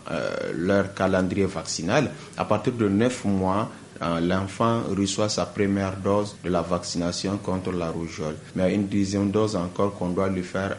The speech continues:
à partir du seize mois. Alors ça, si effectivement tous les enfants reçoivent effectivement ces vaccins, alors là, ça va réduire l'incidence de la rougeole et effectivement minimiser les risques de survenue des épidémies de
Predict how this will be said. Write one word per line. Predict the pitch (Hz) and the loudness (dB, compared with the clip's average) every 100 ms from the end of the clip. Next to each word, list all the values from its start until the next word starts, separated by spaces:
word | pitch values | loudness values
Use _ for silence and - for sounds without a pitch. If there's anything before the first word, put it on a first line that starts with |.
| - | -6
à | 95 | -8
partir | - 90 - 107 | -6 -6 -6 -6
du | 98 107 | -4 -6
seize | 82 - 92 92 90 | -6 -4 -4 -4 -4
mois. | 80 78 78 | -6 -6 -4
Alors | - 92 92 | 0 2 2
ça, | - - 117 | 0 0 0
si | 113 - - 139 123 | 0 -4 0 2 2
effectivement | 104 104 92 - 101 98 95 | 0 -6 -6 -4 0 0 -2
tous | 127 | 0
les | 131 110 95 101 | 2 2 0 -2
enfants | 95 95 101 95 - | -2 -2 -2 -2 -2
reçoivent | 101 104 - 123 120 107 | -2 0 0 4 4 4
effectivement | 95 - 90 - 92 95 95 95 | -2 -4 -6 -6 -6 -2 -2 -2
ces | 87 | -4
vaccins, | 90 87 - - 104 139 | -2 -2 -4 -2 -2 -2
alors | 82 98 101 | 2 2 4
là, | 104 | 2
ça | 104 95 | 0 -2
va | 95 101 | 0 -2
réduire | 98 98 98 104 113 104 92 | 0 0 0 2 2 2 2
l'incidence | 98 107 - 110 117 | 2 0 0 0 0
de | 110 92 | -2 -2
la | 87 | -2
rougeole | 90 87 104 110 | -2 -2 -2 -2
et | 90 - | -2 -4
effectivement | 95 98 - 101 104 107 | -4 -4 -2 0 2 2
minimiser | 101 104 104 101 101 107 120 | 2 4 4 2 2 2 2
les | 98 | 2
risques | 95 107 - 90 | 2 -2 -2 -4
de | 90 | -2
survenue | 87 95 92 95 104 | -2 -4 -2 -2 0
des | 92 92 87 | 0 -2 -2
épidémies | 92 98 90 95 101 | -4 -2 0 2 2
de | 98 87 | 0 -2